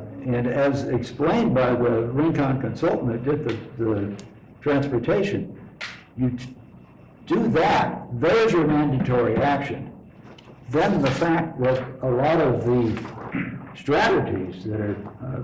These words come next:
put in, uh, just provide, uh,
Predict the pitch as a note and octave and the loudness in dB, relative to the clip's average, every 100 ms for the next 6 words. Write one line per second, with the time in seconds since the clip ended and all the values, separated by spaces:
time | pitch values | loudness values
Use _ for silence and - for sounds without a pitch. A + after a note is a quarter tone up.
0 | - A2+ G#2 A2 A2+ - - - - C#3 | -6 -4 -2 -4 -6 -12 -20 -20 -12 -4
1 | B2+ - - D#3+ - D#3 C#3 C3+ E3 E3+ | -2 -2 0 0 0 0 0 0 0 2
2 | E3+ D#3+ D#3+ - - - - - - - | 2 2 0 -2 -10 -16 -20 -20 -20 -10
3 | B2+ B2 G#2+ G#2+ | -4 -2 0 -2